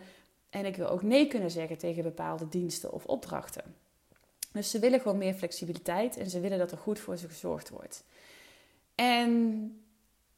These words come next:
dan merk je dat ze zich op een veld moeten gaan begeven van: "Ja, maar hoe kom ik nu aan klanten waar ik zorg aan kan verlenen?" Want stel, hè,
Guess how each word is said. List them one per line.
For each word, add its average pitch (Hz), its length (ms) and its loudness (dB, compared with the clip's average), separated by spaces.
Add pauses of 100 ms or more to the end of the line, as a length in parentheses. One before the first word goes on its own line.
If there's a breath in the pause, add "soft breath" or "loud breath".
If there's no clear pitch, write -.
(380)
dan 254 360 8 (100)
merk 185 340 4
je 175 200 0
dat 214 200 2
ze 220 120 -2
zich 208 240 0
op - 180 -2
een 185 360 0 (380)
veld 240 520 4
moeten 226 220 2
gaan 180 200 0
begeven 170 400 -2
van: 233 100 0
"Ja, 233 120 2
maar 190 120 0
hoe 269 200 4
kom 220 200 -2
ik 190 100 -4
nu 185 440 -2 (320 loud breath)
aan 196 360 -2
klanten 247 680 2 (280 loud breath)
waar 220 280 4
ik 196 240 2
zorg 320 360 2
aan 190 180 -6
kan 190 200 0
verlenen?" 170 600 -2 (320 soft breath)
Want 233 540 2 (160)
stel, 233 520 4
hè, 240 160 4